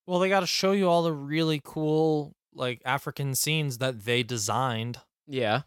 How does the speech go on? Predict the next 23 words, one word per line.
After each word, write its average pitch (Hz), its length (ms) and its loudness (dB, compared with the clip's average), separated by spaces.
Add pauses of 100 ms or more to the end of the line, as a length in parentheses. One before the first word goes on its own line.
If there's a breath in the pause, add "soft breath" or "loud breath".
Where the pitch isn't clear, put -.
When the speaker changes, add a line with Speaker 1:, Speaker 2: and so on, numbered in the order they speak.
Speaker 1:
That's 196 160 -2
another 269 300 2
thing, 135 280 -4
too. 185 240 0
It's 139 160 -4
like, 135 160 -2
if - 80 -12
you're 120 100 -8
gonna 208 280 2
do 233 260 -2
that, 247 260 2
if 156 80 -6
you're 175 80 -8
gonna 190 140 0
do 196 140 2
all 190 100 4
these 160 160 -2
crossfades 143 560 -4
and 127 100 -12
all 131 200 0
of 123 100 -6
these, 123 240 -6
like, 117 260 -4